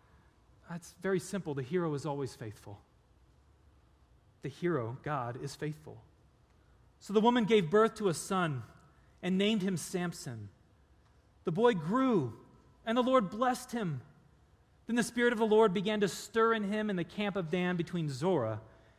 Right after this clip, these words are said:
and Eshtaol. God jo-, chose to bring a judge to Israel in the form of a child.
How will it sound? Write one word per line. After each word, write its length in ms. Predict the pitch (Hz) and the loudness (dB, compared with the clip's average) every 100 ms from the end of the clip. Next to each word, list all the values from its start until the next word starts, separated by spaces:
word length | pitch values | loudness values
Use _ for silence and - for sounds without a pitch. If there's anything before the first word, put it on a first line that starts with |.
| _ _ _ _ | _ _ _ _
and 120 | 156 | -4
Eshtaol. 580 | 156 147 - 180 147 101 - - - - _ _ _ _ _ _ _ _ _ _ _ | -2 -2 -2 0 0 -2 -10 -20 -20 -20 _ _ _ _ _ _ _ _ _ _ _
God 300 | 185 175 185 | 0 2 2
jo-, 320 | 151 190 196 - - - | 2 4 2 0 -12 -12
chose 420 | - 185 143 139 | -2 0 2 -2
to 100 | 175 | -4
bring 180 | 160 156 | -4 -4
a 40 | |
judge 600 | 135 127 160 180 165 - - | -6 -2 0 0 -2 -10 -10
to 120 | 175 - | -10 -4
Israel 480 | 180 139 131 123 123 | -4 -4 -4 -2 -2
in 60 | |
the 80 | 131 | -6
form 260 | - 165 139 | -8 -8 -8
of 80 | |
a 40 | 120 | -10
child. 440 | - 123 113 101 | -12 -12 -12 -14